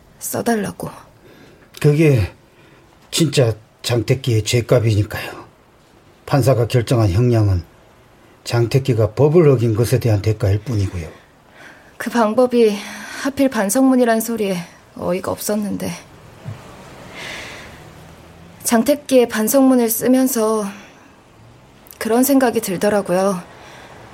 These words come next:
Speaker 1: 장택기가 이런 마음으로 형을 산다면 조금은, 아주 조금은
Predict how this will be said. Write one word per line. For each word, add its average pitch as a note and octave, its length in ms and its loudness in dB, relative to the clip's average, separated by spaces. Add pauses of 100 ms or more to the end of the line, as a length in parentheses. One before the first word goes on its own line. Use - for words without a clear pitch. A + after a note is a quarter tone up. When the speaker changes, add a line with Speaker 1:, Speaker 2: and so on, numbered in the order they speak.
(1400)
Speaker 1:
장택기가 G#3 880 0
이런 G3+ 460 2
마음으로 F#3+ 680 -2 (300)
형을 A3+ 380 -2
산다면 A3 760 -4 (1900)
조금은, G3 560 0 (2000)
아주 - 280 -2
조금은 G#3 500 2